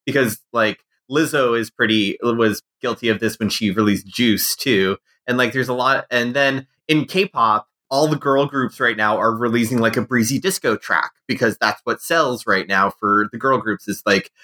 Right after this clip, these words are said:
you have, oh man, when did this start? Early last year, one girl group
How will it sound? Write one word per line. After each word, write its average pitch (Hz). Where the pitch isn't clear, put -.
you 120
have, 104
oh 127
man, 110
when 113
did 127
this 117
start? 107
Early 123
last 117
year, 131
one 127
girl 131
group 127